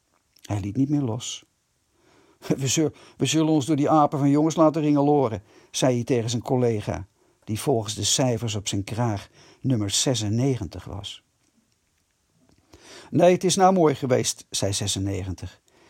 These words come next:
En hij pakte Kees bij zijn linkerarm en de vuist van de bierton verhuisde tegelijk van Keesjes nek naar zijn rechterelleboog. De heer Lane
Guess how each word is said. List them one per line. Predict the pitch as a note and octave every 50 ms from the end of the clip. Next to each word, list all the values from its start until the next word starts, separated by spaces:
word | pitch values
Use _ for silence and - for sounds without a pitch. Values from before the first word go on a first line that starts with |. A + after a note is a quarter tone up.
| - - _ -
En | - B2
hij | G#2 A#2
pakte | - _ - F#3 F3 - - B2
Kees | G#2 - - F#3+ F#3 F#3 F3+ -
bij | - C#3+ C3+ A#2
zijn | G#2 A2 A#2+
linkerarm | C#3 D#3 D3+ - A#2+ - - - D3 E3+ F#3 F#3 G3+ G3+ _ - - - -
en | - C3+
de | A2+ B2
vuist | A#2 - D#3 D#3 F3 F#3 - - -
van | E3+ D#3+
de | C3+ C3+
bierton | B2 A#2+ E3 F3 F3+ F3 - F3+ F3 E3+
verhuisde | D3 - C3 B2+ C3 D#3 E3 D#3 - - B2+
tegelijk | - - - - - C#3+ C#3+ D3+ D#3 D#3+ D3+
van | - - B2+ B2
Keesjes | - - D#3+ E3+ E3+ - - B2 - -
nek | A#2+ C#3+ D3+ D3 - - _ - - - - - -
naar | - D3+ D3
zijn | C3+ E3 D#3
rechterelleboog. | C#3+ D#3 C#3+ - - D3 C3 - B2+ A2+ A2+ G#2 F#2+ G2 F#2+ G2 - - _ _ _ _ _ _ _ _ _ _ _ _ _ _ _ _ _ _ _ _ _ _ _ _ _ _ _ _ _ _ _ _ _ _ _ _ _ _ _ _ _ _ _ _ _ _ _ _ _ _ _ _ _ _ _ _ _ _ _ _ _ _ _ _
De | - -
heer | F#2 F#2+ F#2+ G2+
Lane | G2+ G#2 A2+ B2+ C#3+ C#3+ D3 C#3+ C#3+ -